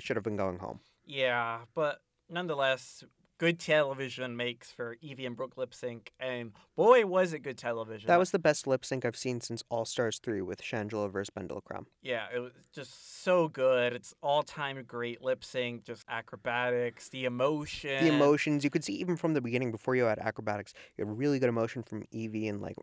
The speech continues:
Speaker 1: all of her, um, acting through it. You had really good stuff from, um, Brooke.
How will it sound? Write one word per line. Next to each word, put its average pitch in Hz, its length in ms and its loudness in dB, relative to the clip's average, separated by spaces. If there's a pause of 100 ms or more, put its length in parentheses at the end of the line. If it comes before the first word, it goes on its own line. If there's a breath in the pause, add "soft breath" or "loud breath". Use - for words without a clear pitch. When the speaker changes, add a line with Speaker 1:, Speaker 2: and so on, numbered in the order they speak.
Speaker 1:
all 117 200 -2
of 107 100 -4
her, 101 340 0
um, 92 260 -4
acting 107 460 -6
through 107 200 -2
it. 98 120 -8 (260 loud breath)
You 110 100 -2
had 104 80 0
really 147 280 2
good 131 180 0
stuff 110 300 0
from, 95 480 0 (500 soft breath)
um, 95 360 -6 (1500)
Brooke. 107 380 2